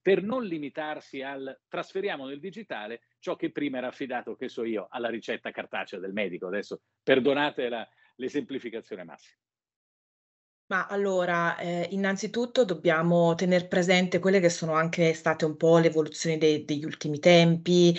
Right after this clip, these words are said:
Speaker 2: ehm, capire qual è, ehm, diciamo, lo status da cui noi arriviamo, ma soprattutto quali sono anche le sfide che ci troviamo ad affrontare, no,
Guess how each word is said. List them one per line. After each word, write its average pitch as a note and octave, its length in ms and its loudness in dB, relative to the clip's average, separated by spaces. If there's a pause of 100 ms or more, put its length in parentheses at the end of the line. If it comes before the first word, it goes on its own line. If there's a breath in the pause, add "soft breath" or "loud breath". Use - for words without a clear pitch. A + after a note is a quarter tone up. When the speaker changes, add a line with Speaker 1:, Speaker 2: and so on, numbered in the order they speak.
(180 loud breath)
Speaker 2:
ehm, D3+ 140 0
capire D#3+ 420 6
qual E3+ 200 8
è, E3+ 440 8
ehm, D#3+ 140 0
diciamo, E3+ 420 4
lo D#3+ 120 4
status E3+ 480 0
da D#3+ 120 0
cui E3+ 160 2
noi E3 360 6
arriviamo, E3 640 6
ma D3+ 80 -2
soprattutto F3 540 -4
quali F3 180 6
sono F3 180 0
anche F#3+ 220 2
le D#3+ 80 -2
sfide F3+ 340 0
che E3+ 80 0
ci - 120 -6
troviamo D#3 300 0
ad D3+ 80 0
affrontare, C3+ 640 -6
no, E3+ 180 4